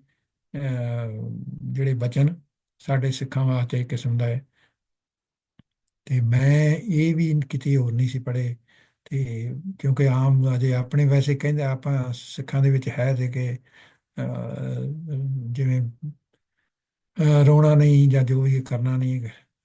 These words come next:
ਲੇਕਿਨ ਇਹ ਹੈ ਕਿ ਹੁੰਦਾ ਅਜੇ ਵੀ ਬਹੁਤ ਕਾਫੀ ਹੈ। ਅਸੀਂ ਖਾਸ ਕਰਕੇ ਪਿੰਡਾਂ ਦੇ ਵਿੱਚ ਤੇ ਅੱਗੇ ਬਿਲਕੁਲ ਪੂਰਾ ਹੀ ਉਹ ਬੜਾ ਕਿਸੇ ਦੇ ਮਰਨ ਤੇ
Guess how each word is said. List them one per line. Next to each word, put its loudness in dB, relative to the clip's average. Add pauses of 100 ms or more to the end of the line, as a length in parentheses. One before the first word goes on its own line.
(460)
ਲੇਕਿਨ -2
ਇਹ -2
ਹੈ 4
ਕਿ 0
ਹੁੰਦਾ -2
ਅਜੇ -2
ਵੀ -6 (140)
ਬਹੁਤ -6 (300)
ਕਾਫੀ -4
ਹੈ। -2
ਅਸੀਂ -2 (600)
ਖਾਸ -2
ਕਰਕੇ -4 (380)
ਪਿੰਡਾਂ 4
ਦੇ 2
ਵਿੱਚ 0
ਤੇ -2
ਅੱਗੇ -4
ਬਿਲਕੁਲ -4
ਪੂਰਾ -4
ਹੀ -4 (640)
ਉਹ -4
ਬੜਾ 0 (260)
ਕਿਸੇ -6
ਦੇ 0
ਮਰਨ 0
ਤੇ -2